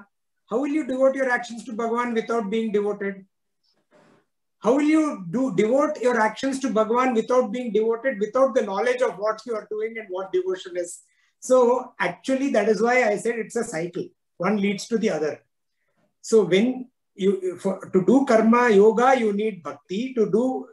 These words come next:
to have Bhakti, you need, um, uh,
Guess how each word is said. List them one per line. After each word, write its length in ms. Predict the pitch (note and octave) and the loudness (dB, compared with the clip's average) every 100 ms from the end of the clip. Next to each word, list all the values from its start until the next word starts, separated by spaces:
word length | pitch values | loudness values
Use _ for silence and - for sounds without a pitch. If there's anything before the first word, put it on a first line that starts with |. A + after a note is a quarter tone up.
| - | -6
to 100 | G3+ | -2
have 260 | F3 A3 G3 | 2 2 2
Bhakti, 340 | G#3 G#3 B3 | 0 0 -6
you 260 | B3+ A3+ G#3+ | -4 -2 0
need, 340 | G3+ G#3 F3+ | 0 -4 -6
um, 480 | F#3 F3 E3 D#3 B2+ _ _ _ - | -4 -2 -4 -6 -12 _ _ _ -14
uh, 640 | F3 D3+ D3+ C#3+ C#3 C#3 | -8 -8 -8 -8 -8 -8